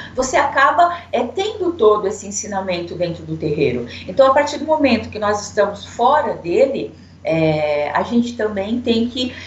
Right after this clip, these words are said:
é, seguir esses ensinamentos. E a gente tem que seguir com disciplina, porque eu falo que aquele momento que a gente não quer fazer aquele banho, gente, banho é a coisa mais simples que tem.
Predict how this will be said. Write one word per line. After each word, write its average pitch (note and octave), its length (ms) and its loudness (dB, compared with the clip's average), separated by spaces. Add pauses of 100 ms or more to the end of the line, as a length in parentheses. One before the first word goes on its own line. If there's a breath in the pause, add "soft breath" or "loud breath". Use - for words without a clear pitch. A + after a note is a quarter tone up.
(160 loud breath)
é, F#3 500 6
seguir C4 640 0 (200)
esses G#3 340 4
ensinamentos. E3 840 -4 (140 loud breath)
E G3+ 80 4
a A3 40 10
gente A#3+ 180 0
tem C4 120 -2
que - 60 -6
seguir B3 480 -6
com C4+ 540 6
disciplina, B3+ 580 -2
porque - 200 -4
eu A3 140 4
falo A3+ 260 4
que F#3+ 60 -2
aquele D4+ 280 -4
momento B3+ 420 -4
que G#3+ 80 -6
a - 40 -2
gente A#3 240 -4
não C4 180 -2
quer - 260 2
fazer G#3 220 2
aquele F3+ 280 -2
banho, G3 580 2 (480 loud breath)
gente, D4+ 460 -4
banho C4 260 4
é - 20 0
a F#4 60 0
coisa F4+ 220 -4
mais G#4+ 200 0
simples - 480 -10
que - 120 -6
tem. - 400 2